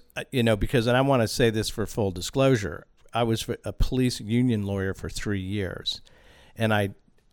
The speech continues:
negotiated police labor contracts, uh, with a lot of police departments in the Pacific Northwest, uh, s-, mostly small towns.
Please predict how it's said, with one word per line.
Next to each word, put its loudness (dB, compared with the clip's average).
negotiated 4
police -2
labor 0
contracts, -8
uh, -2
with -6
a -4
lot -2
of -6
police 0
departments -4
in -6
the -6
Pacific 0
Northwest, -6
uh, -12
s-, -6
mostly 2
small -4
towns. -12